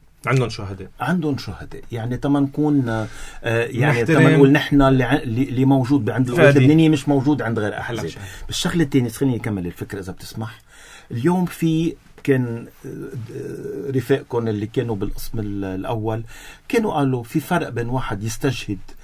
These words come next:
Speaker 2: كرمال قضية معينة أو يستشهد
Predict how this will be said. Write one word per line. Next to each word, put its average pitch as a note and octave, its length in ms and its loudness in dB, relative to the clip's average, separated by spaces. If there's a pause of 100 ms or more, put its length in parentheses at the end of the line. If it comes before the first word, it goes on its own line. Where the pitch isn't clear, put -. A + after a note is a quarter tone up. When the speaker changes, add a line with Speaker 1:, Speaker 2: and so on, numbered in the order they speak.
(340)
Speaker 2:
كرمال B2 460 2 (100)
قضية A2+ 420 -4
معينة B2+ 600 -2 (300)
أو F3+ 140 2
يستشهد C#3 640 -2